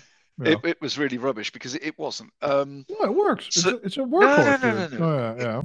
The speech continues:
Speaker 2: kind of. So we, we had this, at the time, we, we, we kinda created this acceptance criteria for ev-, every time we got a machine,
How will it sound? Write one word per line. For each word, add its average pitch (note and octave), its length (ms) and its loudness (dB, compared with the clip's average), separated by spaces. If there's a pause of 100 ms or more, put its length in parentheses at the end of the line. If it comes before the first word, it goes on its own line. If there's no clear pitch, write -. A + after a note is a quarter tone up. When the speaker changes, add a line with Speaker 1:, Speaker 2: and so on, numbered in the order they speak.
(120)
Speaker 2:
kind G#3+ 280 -4
of. - 180 0 (260)
So A3 160 6
we, G3 220 -10
we A#3 180 0
had A#3 220 2
this, F3+ 200 -2
at A#3 140 2
the A3+ 80 -10
time, C#3+ 280 0
we, D#3 160 -4
we, D#3 240 -6
we E3 180 -8
kinda D3+ 280 -2
created C#3 320 -2
this C3+ 200 -6
acceptance - 420 -6
criteria F#2+ 460 -8
for B2 640 -10
ev-, C#3+ 140 -2
every F#3+ 180 -2
time E3 180 2
we D3+ 80 -4
got D3 160 2
a B2+ 40 -2
machine, B2 600 -4